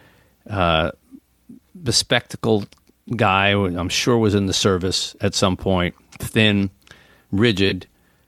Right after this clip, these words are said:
Everything had to be, you know, an order, an order, an order. And he said, this was a, a chain, was a Kentucky Fried Chicken chain, but it was before they called it Kentucky Fried Chicken. In the Philadelphia area where I grew up, they called it Geno's.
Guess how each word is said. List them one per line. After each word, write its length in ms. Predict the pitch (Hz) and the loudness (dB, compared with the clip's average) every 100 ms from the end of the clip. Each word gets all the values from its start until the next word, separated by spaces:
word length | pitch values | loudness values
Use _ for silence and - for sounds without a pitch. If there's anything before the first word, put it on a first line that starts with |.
| _ _ - | _ _ -4
Everything 420 | 135 127 117 104 | 0 0 0 -4
had 240 | 95 92 | -2 -4
to 100 | 98 | -6
be, 220 | 85 92 85 | -8 -6 -6
you 180 | 85 | -6
know, 260 | 101 82 - | -8 -8 -6
an 160 | 104 101 | -6 -2
order, 320 | 104 101 92 | 0 2 0
an 100 | 92 | -2
order, 260 | 90 87 82 | -2 -2 -4
an 120 | 85 | -4
order. 320 | 92 87 87 | -4 -2 -2
And 360 | 90 92 87 - | -2 -2 -4 -8
he 160 | - 107 | -8 -6
said, 340 | - 107 92 _ _ _ _ _ _ - | 0 0 0 _ _ _ _ _ _ -10
this 240 | 117 151 | -4 0
was 180 | 135 98 | 2 2
a, 240 | 98 90 95 | 2 2 -4
a 140 | 107 110 | -8 -8
chain, 400 | - 135 120 110 | -2 0 2 0
was 160 | 98 | -2
a 20 | 104 | -4
Kentucky 380 | 95 131 - | -2 -2 -2
Fried 260 | 104 101 95 | 0 0 0
Chicken 300 | - - 71 | -4 -4 -8
chain, 340 | - 78 62 - | -6 -6 -6 -4
but 180 | 98 85 | -4 -2
it 40 | |
was 140 | 92 90 | -4 -4
before 300 | 95 120 98 | -2 0 2
they 100 | 87 | 2
called 300 | 165 156 90 | 2 2 0
it 60 | |
Kentucky 400 | 90 85 85 85 | -4 -2 -2 -2
Fried 200 | - 80 | -2 -2
Chicken. 320 | - 85 87 | -2 -6 -4
In 180 | 87 87 | -4 -4
the 80 | 80 | -6
Philadelphia 540 | - 98 90 90 92 | -2 0 2 2 0
area 220 | 87 85 82 | 0 0 -2
where 140 | 78 | -2
I 60 | 78 | -4
grew 200 | 87 90 | -2 -2
up, 140 | - | -2
they 80 | 90 | -4
called 200 | 85 76 | -4 -4
it 80 | 80 | -6
Geno's. 560 | - 113 95 69 - | -2 0 0 -4 -12